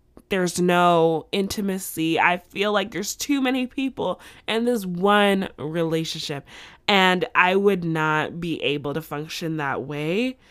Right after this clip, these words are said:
So I wouldn't live by my family. I'm sorry. You're,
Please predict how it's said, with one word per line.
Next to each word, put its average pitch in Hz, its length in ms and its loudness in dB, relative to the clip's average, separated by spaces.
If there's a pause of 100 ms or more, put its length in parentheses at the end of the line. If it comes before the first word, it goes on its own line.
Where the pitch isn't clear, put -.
(180)
So 170 920 6 (420)
I 190 220 8
wouldn't 185 360 2
live 160 200 -2
by 147 220 -2
my 143 200 -6
family. 135 580 -10
I'm 175 120 -6
sorry. 147 320 -2
You're, 175 200 -2